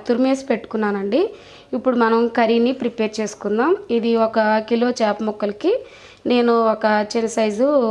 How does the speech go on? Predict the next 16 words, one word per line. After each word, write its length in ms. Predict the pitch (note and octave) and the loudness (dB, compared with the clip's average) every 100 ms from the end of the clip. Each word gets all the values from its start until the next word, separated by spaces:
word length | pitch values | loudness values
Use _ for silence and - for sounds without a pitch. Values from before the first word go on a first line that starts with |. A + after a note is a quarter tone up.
| G#3+ A3+ | -2 -4
పులుపు 220 | G#3+ A3 | -6 -4
మామిడికాయ, 420 | A3 G#3 G#3 A3+ A3+ | -2 -2 -2 -4 -4
చిన్న 140 | A3 G#3 | -2 -2
రసం 500 | G#3 - G#3+ G#3 G#3 | -2 -4 -8 -6 -6
మామిడికాయ 360 | G3+ G3+ G3 G#3 | -4 -4 -4 -6
తీసుకున్నాను. 600 | G#3 G3 - G3 G3 B3 A4+ - - _ _ _ _ _ - | -8 -10 -8 -6 -2 -2 -4 -6 -20 _ _ _ _ _ -14
ఇప్పుడు 160 | A3+ A3+ | -10 -2
కర్రీని 260 | A3+ A#3+ B3+ B3+ | 0 2 2 0
ప్రిపేర్ 380 | A3+ A3+ A3 G#3+ | -2 -2 -2 -6
చేసుకుందాం. 520 | G3+ - G#3 B3+ G4+ - - - - - - - - - - - - - | -6 -6 -2 -2 -2 -6 -20 -20 -20 -20 -20 -20 -20 -20 -20 -20 -20 -8
స్టవ్ 260 | - C#4 D4 | 2 6 6
on 140 | D4+ C4+ | 6 2
చేసి 200 | C4 C#4 | 2 -2
ఒక 100 | C#4 | 2
కళాయి 280 | B3 B3 C4 | 2 2 2
పెట్టుకున్నామండి. 720 | B3+ A#3 - A3+ A3+ A3+ C#4 | 0 -2 -2 2 2 2 0